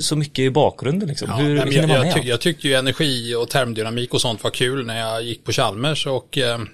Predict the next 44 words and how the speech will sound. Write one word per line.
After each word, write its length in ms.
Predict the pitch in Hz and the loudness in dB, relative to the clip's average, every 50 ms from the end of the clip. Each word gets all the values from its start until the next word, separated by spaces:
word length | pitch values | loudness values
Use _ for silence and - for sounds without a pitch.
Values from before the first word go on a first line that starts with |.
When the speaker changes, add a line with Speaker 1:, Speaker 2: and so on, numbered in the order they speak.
| - - | -10 -4
Speaker 2:
tyckte 340 | - 131 - - - 120 | -4 -4 -4 -4 -6 -6
mig 220 | 117 120 117 117 110 | -6 -6 -6 -2 0
se 300 | - - 127 113 107 104 | 0 0 0 -2 -2 -2
att 160 | 107 107 - | -4 -2 -2
saker 340 | - 131 110 95 - - 117 | -2 -2 -2 -4 -6 -8 -6
kunde 520 | - 131 120 110 104 101 107 107 107 107 - - _ - | -4 -4 -4 -4 -4 -4 -4 -6 -6 -8 -10 -14 _ -6
vara 400 | 117 117 113 104 101 107 107 104 - _ _ _ _ _ _ 120 | -4 -4 -4 -4 -6 -8 -10 -10 -12 _ _ _ _ _ _ -2
bättre 520 | - 185 - - _ - - 147 185 190 170 | -2 -2 -2 -4 _ -2 0 2 2 2 0
än 240 | 156 156 151 151 | -2 -2 -2 0
de 140 | 143 143 143 | 0 0 0
var 180 | 143 135 131 131 | 2 2 2 2
i 40 | 127 | 2
verkligheten. 680 | 135 123 104 - 120 117 120 - - 165 180 180 170 | 0 0 -2 0 -2 -2 -2 -2 -2 -4 -4 -4 -6
Och 320 | 156 143 - - 135 135 | -8 -8 -4 -2 0 0
Speaker 1:
Mm. 120 | 127 127 135 | 0 -2 -4
Speaker 2:
när 60 | 131 | -4
jag 60 | 127 | -4
hade 160 | 127 123 131 | -4 -4 -2
lärt 260 | 127 127 123 120 - | -2 -2 -2 -2 -4
mig 80 | 135 127 | -6 -4
den 100 | 127 120 | -4 -2
teoretiska 680 | - - 131 123 127 113 107 - - 123 110 - 139 131 | 0 0 0 0 0 -2 -4 -4 -4 -6 -4 -2 -2 -4
och 80 | 123 | -2
tekniska 460 | - 120 95 - - 135 120 - - | -2 -4 -6 -6 -6 -8 -6 -4 -2
grunden, 420 | 147 147 143 135 135 139 135 139 123 | -2 -2 -2 -2 -4 -6 -6 -4 -4
så 100 | - 139 | -4 -4
ägnade 240 | 131 131 127 123 127 | -4 -4 -6 -6 -6
jag 60 | 127 | -6
några 180 | 123 120 117 | -6 -6 -6
år 200 | 120 117 113 113 | -4 -4 -4 -6
åt 140 | 117 113 - | -6 -6 -6
att 80 | 127 120 | -4 -4
lära 200 | 120 117 113 113 | -2 -2 -2 -4
mig 280 | 113 113 110 107 101 - - - - - _ - - - - - - _ _ | -4 -4 -4 -4 -4 -6 -10 -20 -20 -20 _ -20 -20 -20 -20 -20 -20 _ _
den 120 | - 131 | -2 -2
ekonomiska 580 | 123 110 - 135 120 110 110 113 110 - - 135 | 0 0 0 -2 -2 0 -2 -2 -2 -2 -2 -2
teorin 500 | - - 156 147 139 135 127 131 131 - | 0 0 0 2 2 2 0 -2 -4 -4
och 60 | 123 | -2
Speaker 1:
Mm. 120 | 117 113 127 | 2 2 4
Speaker 2:
ekonomiskt 320 | 139 151 151 113 - - | 4 4 4 2 -2 -4
beslutsfattande. 960 | 151 135 - 160 143 135 - - 143 135 - - - 139 139 139 139 139 139 | -4 -2 0 -2 -2 -2 -2 0 0 0 0 0 -2 -2 0 0 0 -2 0
Och 120 | 139 127 | 0 0
sen 240 | - 139 131 127 113 | 0 0 -2 -2 -2
så 380 | - - 131 127 123 120 117 | -2 0 2 2 2 2 0